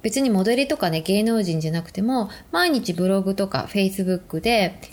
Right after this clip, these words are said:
こう、自分が載ってる写真とかをね、アップしたり、コーディネートとかね、美容法とかをこうアップしていくと、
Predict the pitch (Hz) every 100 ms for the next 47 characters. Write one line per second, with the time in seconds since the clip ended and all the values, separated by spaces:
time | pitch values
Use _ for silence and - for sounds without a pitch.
0 | - 170 160 170 247 285 285 277 269 254
1 | 247 247 226 220 214 208 202 196 135 135
2 | 170 - 170 - 143 - 151 151 - 202
3 | 202 202 190 175 - - - 175 185 170
4 | 196 220 214 208 202 196 147 147 165 -
5 | - 143 - 180 - 139 - - 151 -
6 | - 214 185